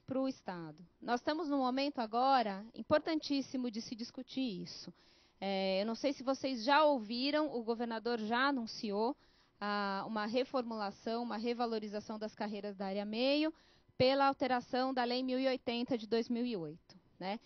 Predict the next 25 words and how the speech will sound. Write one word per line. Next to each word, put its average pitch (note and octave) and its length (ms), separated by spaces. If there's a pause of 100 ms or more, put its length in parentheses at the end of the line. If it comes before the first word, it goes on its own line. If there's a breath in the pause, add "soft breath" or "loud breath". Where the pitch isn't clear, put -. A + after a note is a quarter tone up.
(160 soft breath)
Isso - 160
já A#3 160
foi A#3+ 220
anunciado B3+ 760
e C4+ 120
esse, C4 280
esse B3 160
projeto B3 400
de A3 120
lei B3 120
deve B3 220
ser B3+ 120
encaminhado A#3+ 500
à - 20
Assembleia B3 720 (320 soft breath)
ainda B3 260
essa B3+ 180
semana. F#3+ 580 (300 soft breath)
E B3+ 60
o - 40
que E4+ 140
que - 80
tem D#4+ 160
de D#4 100
interessante C#4+ 840